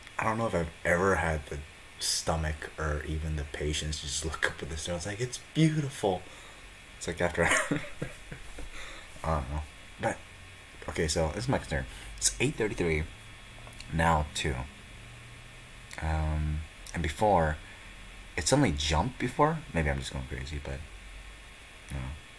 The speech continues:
it's kinda quick from eight thirty-three from me talking to my roommate and her singing me a birthday and me just laying down with <laughs> another lady. That's quick.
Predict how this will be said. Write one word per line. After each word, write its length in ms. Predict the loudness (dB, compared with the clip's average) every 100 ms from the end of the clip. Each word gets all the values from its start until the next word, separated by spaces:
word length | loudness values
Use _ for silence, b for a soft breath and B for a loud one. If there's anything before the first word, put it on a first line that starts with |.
| -16
it's 100 | -4
kinda 160 | 0 0
quick 280 | 4 2 2
from 160 | -4 -2
eight 120 | 2
thirty-three 320 | 2 2 0
from 160 | 2 0
me 80 |
talking 440 | 0 2 2 0 -2
to 100 | 0
my 180 | -2 -2 B B B B B B B B B
roommate 520 | 2 2 4 4 2 -4
and 120 | -2
her 160 | 0
singing 320 | 0 0 -2 2
me 120 | 2
a 60 |
birthday 460 | 4 2 2 0 2
and 120 | 2
me 160 | 2 2
just 180 | 0 2
laying 260 | 2 4
down 280 | 4 4 2
with 140 | 0
<laughs> 0 |
another 400 | 0 0 4 8
lady. 340 | 10 10 8 2
That's 200 | 2 0
quick. 420 | 2 2 2